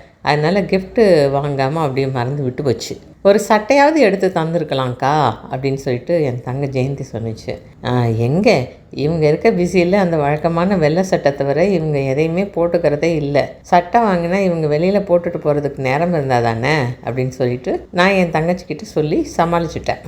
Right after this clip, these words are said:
இங்க கேக் வெட்டிட்டு டிஃபன் முடிச்ச உடனே எங்க வீட்டுக்காரங்க கட்சி தொண்டர்களையும் கட்சி பிரமுகர்களையும் சந்திக்கிறதுக்கு உடனே ஒ எம் சி ஏ கிரவுண்டுக்கு கிளம்பி போயிட்டாங்க.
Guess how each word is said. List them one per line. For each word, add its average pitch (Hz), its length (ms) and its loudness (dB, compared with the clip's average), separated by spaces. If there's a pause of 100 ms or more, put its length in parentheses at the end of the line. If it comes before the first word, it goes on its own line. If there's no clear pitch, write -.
(260)
இங்க 202 220 2
கேக் 247 400 2
வெட்டிட்டு 180 440 0
டிஃபன் 190 380 -2
முடிச்ச 156 240 -4
உடனே 156 360 0 (400)
எங்க 185 260 2
வீட்டுக்காரங்க 185 520 0
கட்சி 165 260 -2
தொண்டர்களையும் 143 520 0
கட்சி 156 280 -2
பிரமுகர்களையும் 147 880 -2
சந்திக்கிறதுக்கு 131 600 -4
உடனே 208 460 0 (400)
ஒ 185 80 2
எம் 208 200 4
சி 180 180 -2
ஏ 143 100 2
கிரவுண்டுக்கு 135 500 0
கிளம்பி 120 280 -2
போயிட்டாங்க. 107 540 -6